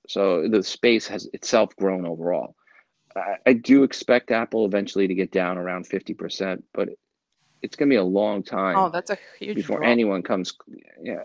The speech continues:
Speaker 1: well, it's not a huge drop if they, if, if that go from sixty-two to fifty, if the total number of downloads goes up. And again, I think that'll happen once Google Podcast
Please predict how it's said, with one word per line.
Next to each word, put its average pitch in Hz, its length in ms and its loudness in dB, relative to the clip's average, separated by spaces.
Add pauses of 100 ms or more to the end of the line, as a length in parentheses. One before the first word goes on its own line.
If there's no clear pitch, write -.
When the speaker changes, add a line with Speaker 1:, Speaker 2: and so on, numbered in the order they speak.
Speaker 1:
well, 160 320 4
it's - 140 -6
not 185 160 2
a 170 80 2
huge 139 280 2
drop 135 300 4
if 110 120 -2
they, 101 240 2
if, - 200 0 (180)
if 101 180 2
that 98 200 0 (400)
go 117 140 4
from 107 160 -6
sixty-two - 640 0
to 95 140 2 (260)
fifty, 101 460 0 (380)
if 120 180 4
the 104 80 -4
total 110 300 4
number 104 240 2
of 82 100 -4
downloads 98 480 0
goes 85 280 -6 (100)
up. - 260 -6 (380)
And 107 200 2
again, 110 440 2 (400)
I 107 80 4
think 127 260 4
that'll 104 280 6
happen 131 580 -8 (640)
once 113 520 0
Google 104 440 2
Podcast - 760 -6